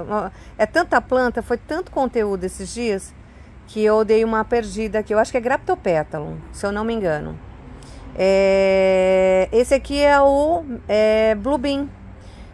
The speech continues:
Também pode ficar pequenininho se você condicioná-lo a menos. E olha as folhinhas.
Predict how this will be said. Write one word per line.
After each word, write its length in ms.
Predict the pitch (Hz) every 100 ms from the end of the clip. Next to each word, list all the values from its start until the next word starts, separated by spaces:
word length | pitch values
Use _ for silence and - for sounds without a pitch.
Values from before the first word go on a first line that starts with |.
| - -
Também 600 | 311 370 240 262 320 349
pode 440 | 277 269 277 -
ficar 580 | - 240 - 262 311 370
pequenininho 800 | 302 247 254 233 220 247 277 247
se 160 | -
você 460 | 233 247 247 - 311
condicioná-lo 840 | - 349 - 277 240 214 220 233
a 80 | 269
menos. 720 | 311 269 269 247 185 - - - - - -
E 160 | 220 240
olha 500 | 254 302 339 359 -
as 320 | 262 294 -
folhinhas. 880 | - 285 247 247 220 180 180 -